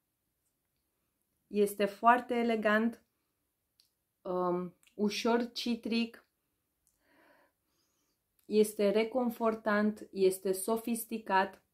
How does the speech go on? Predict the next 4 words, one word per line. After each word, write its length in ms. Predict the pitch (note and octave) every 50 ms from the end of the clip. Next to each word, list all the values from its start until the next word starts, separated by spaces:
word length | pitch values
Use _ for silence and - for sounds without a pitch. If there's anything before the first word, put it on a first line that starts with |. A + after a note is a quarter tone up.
| _ _ _
Vanilia 760 | - F3+ F3 F3 G3 F#3+ G3 G3+ A3 B3 A#3+ A3+ A3 G3+ -
din 220 | - F#3+ G3 F#3 F#3+
acest 460 | F#3 F3+ F3 - G3+ G3 G3 - -
parfum 640 | - F#3+ F#3 - - - G3 F#3+ F#3 F3+ E3+ -